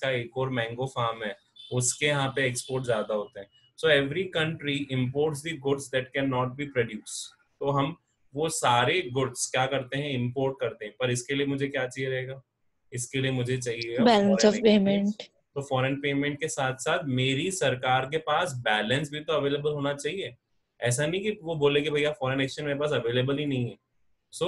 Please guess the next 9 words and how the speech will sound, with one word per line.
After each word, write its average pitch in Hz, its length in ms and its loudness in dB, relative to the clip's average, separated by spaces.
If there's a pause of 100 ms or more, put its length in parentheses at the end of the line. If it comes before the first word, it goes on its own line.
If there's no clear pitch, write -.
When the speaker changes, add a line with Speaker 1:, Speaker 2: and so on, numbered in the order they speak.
(480)
Speaker 1:
every 127 420 0 (140)
government 143 480 2
has 127 240 0
to 160 100 -6 (120)
maintain। 117 520 -2 (540)
अब 139 140 0
यहाँ 127 300 2
पे 101 120 -6 (360)
when 156 280 4